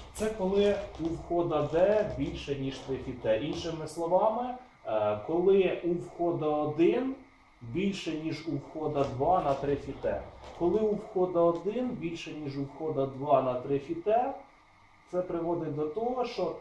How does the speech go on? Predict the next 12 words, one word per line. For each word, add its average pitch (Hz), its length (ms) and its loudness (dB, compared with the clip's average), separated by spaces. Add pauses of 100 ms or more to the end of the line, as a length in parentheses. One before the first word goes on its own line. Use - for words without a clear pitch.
(280)
транзистор 151 580 -2
В 147 140 -2
Т 147 180 -4
два 180 280 2
повністю 131 840 2
закривається, 185 880 2
і 147 140 -6
його 147 240 -2
струм 151 360 -8
колектора, 143 580 -2
як 120 180 -2
бачите, 123 680 0